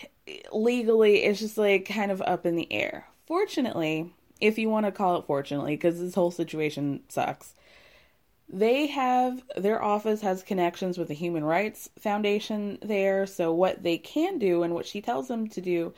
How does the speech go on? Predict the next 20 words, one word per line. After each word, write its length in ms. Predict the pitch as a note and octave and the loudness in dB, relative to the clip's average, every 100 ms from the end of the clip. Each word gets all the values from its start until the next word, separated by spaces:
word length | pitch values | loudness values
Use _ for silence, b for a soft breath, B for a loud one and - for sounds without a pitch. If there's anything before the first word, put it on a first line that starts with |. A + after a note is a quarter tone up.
| B B B - | B B B -2
is 560 | F#3+ F3 F3 E3+ F3 _ b b b _ _ | 2 4 2 0 -4 _ b b b _ _
you 420 | - F3 F#3 G#3 G#3+ | -10 -4 -2 0 0
can 180 | C4 | 0
file 360 | B3 A3 G#3 A3 | 2 2 2 2
a 60 | A#3 | 0
complaint 380 | B3+ A#3+ G#3 | -2 -2 -4
with 80 | - | -2
the 100 | A#3 | -2
Human 240 | G#3+ G#3+ A3 | -2 -2 0
Rights 220 | D3+ D3 | -2 -2
Foundation 760 | E3 D#3+ C#3+ C#3+ C#3+ C#3+ D#3+ - _ _ _ _ _ _ _ _ _ - b b b _ _ _ - - D3 | -4 -4 -4 -4 -4 -4 -6 -10 _ _ _ _ _ _ _ _ _ -20 b b b _ _ _ -20 -20 -6
saying 380 | F#3+ E3+ F#3 | 0 0 0
that 120 | G3 - | -2 0
this 160 | F#3 | -2
is 80 | G3 | -2
a 40 | |
violation 680 | F#3 E3+ F3 F3+ E3+ E3+ E3+ | 0 2 4 4 2 0 -2
of, 260 | E3 E3 - - | -2 -4 -18 -12
you 140 | F#3 | -4
know, 240 | D#3 C#3+ | -2 -2